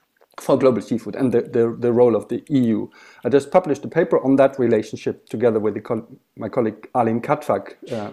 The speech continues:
where we have a project that looks specifically on these I U U practices in Thailand and the slavery problems and the role how the E U in-, tries to interfere there. That is not easily, exactly for the same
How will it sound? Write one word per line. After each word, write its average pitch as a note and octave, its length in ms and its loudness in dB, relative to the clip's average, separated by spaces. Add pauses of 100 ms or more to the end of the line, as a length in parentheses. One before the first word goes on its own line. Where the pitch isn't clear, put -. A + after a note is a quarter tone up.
(120)
where A#2+ 160 -6
we G#2+ 100 -4
have A2 100 -8
a A2+ 60 -4
project - 360 -2
that G#2 120 -2
looks C#3 160 0
specifically - 500 -6
on A2+ 180 -4
these B2 280 -2 (760)
I D3 100 6
U C#3+ 140 8
U C3+ 160 4
practices A#2+ 540 -8
in G2 140 -12
Thailand G2 520 -8
and G#2 140 -12
the G2+ 80 -12
slavery G2+ 440 -6
problems G#2 580 -14 (720)
and A2+ 120 -4
the G#2+ 80 0
role A2+ 360 2
how A#2 180 0
the G2 160 -6 (100)
E C#3 60 0
U A2+ 420 0
in-, A2+ 200 -8
tries B2 340 0
to - 160 -8
interfere A#2+ 480 0
there. G2+ 300 -10 (120)
That - 120 -6
is B2 100 0
not D3 180 2
easily, A#2+ 460 2
exactly C#3 380 -6
for C3+ 80 -6
the B2 180 -2
same D#3+ 420 -4